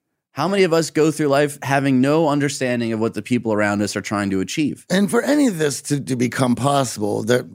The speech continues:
Speaker 2: we have to revisit vulnerability. And if you're afraid of doing that, you're not gonna be able to, to find out what these things are. And I state this every week. If you are surrounded by low-value people, then your vulnerability will be used against
Speaker 1: Against you.
Speaker 2: you.
Speaker 1: It's a weapon.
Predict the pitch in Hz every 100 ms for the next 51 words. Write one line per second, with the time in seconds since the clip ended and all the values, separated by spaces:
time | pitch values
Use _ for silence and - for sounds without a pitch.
0 | 95 117 131 123 135 147 160 135 135 135
1 | 117 107 123 107 113 117 107 107 98 92
2 | - 113 117 123 127 120 - - 170 202
3 | 202 147 143 139 120 107 120 135 190 208
4 | 208 160 139 139 117 135 - 107 - 143
5 | 147 123 120 123 120 113 120 113 131 104
6 | - - - - - _ - 165 151 165
7 | 165 240 240 180 139 135 123 104 95 -
8 | - - - - _ - 165 202 302 277
9 | - 196 196 - 165 143 110 98 - 123
10 | 127 131 131 135 190 202 190 180 156 131
11 | 123 107 - - _ _ - - _ _
12 | _ 151 151 147 151 214 240 233 240 226
13 | 185 135 107 - 139 131 165 175 202 170
14 | 180 190 151 170 - - - - 92 -
15 | 135 143 127 -